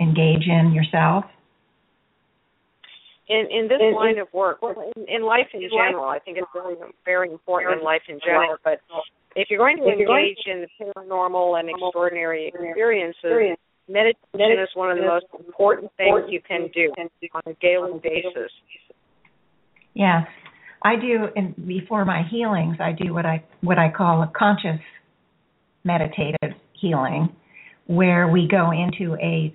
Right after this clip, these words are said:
Speaker 1: state of amalgamation with the divine energies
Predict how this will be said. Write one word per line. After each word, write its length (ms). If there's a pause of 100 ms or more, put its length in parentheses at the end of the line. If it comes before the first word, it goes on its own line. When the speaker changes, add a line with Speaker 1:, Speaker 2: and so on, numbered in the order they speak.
(120)
Speaker 1:
state 220
of 100
amalgamation 1040
with 320 (460)
the 300
divine 360
energies 680